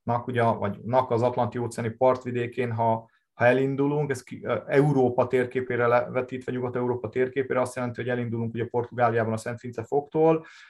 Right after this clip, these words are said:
és hogy megyünk, megyünk, átmegyünk Portugálián, Spanyolországon, Franciaországon, a Benelux államokon, Németországon, Ausztrián, Svájcon és még Olaszországban is benézünk, ö, és ez még mindig a Kongói Demokratikus Köztársaságnak a területe.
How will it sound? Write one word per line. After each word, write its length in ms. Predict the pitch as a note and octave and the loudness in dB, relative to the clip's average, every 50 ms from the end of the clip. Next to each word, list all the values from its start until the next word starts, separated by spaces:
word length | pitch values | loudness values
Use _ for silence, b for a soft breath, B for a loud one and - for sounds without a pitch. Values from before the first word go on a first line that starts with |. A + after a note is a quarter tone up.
| B B B | B B B
és 80 | - | -4
hogy 120 | - B2+ B2+ | -4 -2 2
megyünk, 340 | C3+ C3+ C3 B2+ A#2+ A#2 | 4 2 4 2 0 0
megyünk, 340 | A#2+ B2+ C3 B2+ B2+ B2+ A2 | 2 0 0 0 0 0 2
átmegyünk 360 | B2 A#2 A2+ A#2 A2+ G#2+ G#2 | 2 2 2 0 -4 -4 0
Portugálián, 680 | - D3 D3 D3+ D3 C3 B2+ A#2+ A#2 A2+ A2+ A2+ A2 A2 | 0 0 0 0 -2 0 2 4 4 4 2 2 0 0
Spanyolországon, 920 | G#2+ - - C3 B2+ B2+ A#2+ A#2+ A#2 A2+ - - A2+ A2 A2 G#2+ G#2+ A2 A2 | -2 -2 -4 -4 -4 -2 -2 0 -2 -2 -2 -2 -2 -2 0 0 0 -2 -2
Franciaországon, 880 | G#2+ - C3 B2+ B2 B2 - B2 A#2+ A2+ - - A2+ A2 A2 A2+ A2+ | -2 -2 -4 -4 -4 -4 -2 -2 -2 -2 -2 -2 -2 0 0 0 -2
a 60 | G#2+ G2+ | -2 0
Benelux 460 | A2 B2 B2+ C3 C3 C3 B2+ - - | 0 2 2 2 -2 -2 -4 -2 0
államokon, 680 | C3+ C3 C3 C#3 C#3 C#3 C3+ C#3 - D3 D3 D3+ D3+ D3+ B B B B B B B B - | 2 2 2 2 0 -2 -2 2 4 6 6 6 4 0 B B B B B B B B 0
Németországon, 1080 | B2+ C3+ C#3+ D#3 D#3+ D#3+ E3+ E3 D3+ - - D3+ C#3+ C3+ C3 C3+ C3 C3 B2+ B2 A#2 - | 4 6 8 6 6 6 6 2 2 2 2 2 2 2 2 2 0 0 0 -2 -6 -2
Ausztrián, 540 | - B2 B2+ B2 B2 B2 - A#2+ A#2+ A2+ A2+ | 0 2 2 2 0 -4 -4 -2 0 0 0
Svájcon 480 | A2 - - A2+ A2 A2 - - A2+ G#2+ | 0 2 2 2 2 2 0 -2 -2 -2
és 280 | G#2 G#2 G#2 - - | -2 -2 -4 -6 -4
még 180 | - A2 G#2+ G2+ | -2 -2 0 2
Olaszországban 580 | A2 G#2+ G#2+ - - G#2+ G2+ - A2 G#2 G#2 G2+ | 2 2 2 0 0 -4 -2 -2 -2 0 0 0
is 80 | F#2+ | 0
benézünk, 640 | F#2 A2+ A#2 A#2+ A#2+ B2 B2 C3+ D3 D#3 D#3+ D#3 - - | 0 -2 -2 -2 -2 -4 -2 -2 -2 -2 -2 -2 -4 -2
ö, 280 | C3 B2 B2 A#2+ A#2+ | 2 4 4 6 6
és 240 | B2 - - - - | 4 2 0 -4 -2
ez 180 | - C3 A#2+ A#2 | 0 2 2 2
még 200 | B2+ B2+ A#2+ A#2+ | 2 2 2 2
mindig 280 | B2+ B2+ B2 A#2+ A2+ | 2 2 0 2 2
a 100 | A2 G#2+ | 0 0
Kongói 320 | G#2+ - A2+ A2 G#2 G#2+ G#2 | 0 0 -2 0 0 0 0
Demokratikus 580 | G#2+ G#2+ G#2 G2+ G2+ G#2 G2+ - G#2+ F#2+ - | 0 0 0 -2 -4 -6 -6 -6 -8 -8 -6
Köztársaságnak 640 | - G#2 G2 - G#2 G2+ G2+ - G#2 G#2 G2+ G2 F#2+ | -6 -6 -4 -2 -4 -4 -2 -2 -4 -2 -2 -2 -4
a 80 | G#2 | -4
területe. 600 | - - G#2+ G2+ G#2 G2 F#2+ - - F2+ F2+ - | -2 -2 -2 0 0 -4 -4 -4 -8 -10 -10 -10